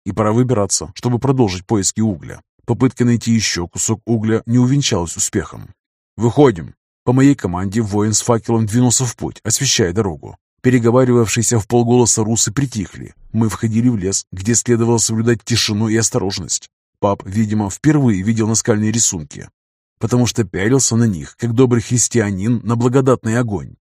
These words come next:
Выйдя из пещеры, осмотрелся. Еле заметная тропа шла наверх скальной стены, петляя между корнями вековых деревьев.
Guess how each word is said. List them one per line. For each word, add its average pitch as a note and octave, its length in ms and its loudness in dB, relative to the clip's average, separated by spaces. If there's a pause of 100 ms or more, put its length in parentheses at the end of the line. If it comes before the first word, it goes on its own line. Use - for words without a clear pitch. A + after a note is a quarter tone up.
(100)
Выйдя A#2 320 0
из A2+ 140 0
пещеры, G2 480 -4
осмотрелся. G#2+ 680 -4 (320)
Еле B2 240 2
заметная A2+ 460 0
тропа G2 380 -4
шла A#2 260 0
наверх A2+ 400 0
скальной G#2+ 400 -2
стены, G#2 460 -4 (200)
петляя C3 400 2
между G2+ 260 -2
корнями A#2 400 0
вековых A2 380 0
деревьев. D2+ 520 -6